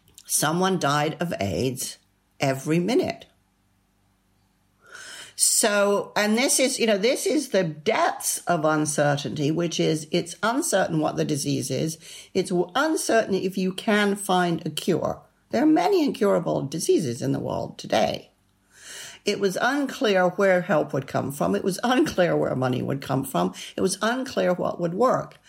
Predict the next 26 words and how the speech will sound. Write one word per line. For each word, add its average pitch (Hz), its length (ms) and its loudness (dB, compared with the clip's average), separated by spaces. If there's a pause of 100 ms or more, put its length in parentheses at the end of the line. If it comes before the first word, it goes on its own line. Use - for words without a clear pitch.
(460)
And 202 480 0
really 302 380 4
the 214 140 0
story 233 640 2
of, 175 140 0
of, 185 260 0
of 170 200 0
overcoming 180 600 0
aids, 170 420 0
which 185 180 -2
is 185 160 0
an 185 120 0
extraordinary 208 1200 0
story, - 640 -4 (1080)
is 226 220 0
just - 380 0
throwing 277 480 2
at 277 180 0
it - 160 -4
every 262 380 2
single 254 420 0
thing 208 420 0
you 175 200 2
can 208 340 -2
think 339 380 -2
of. - 260 -12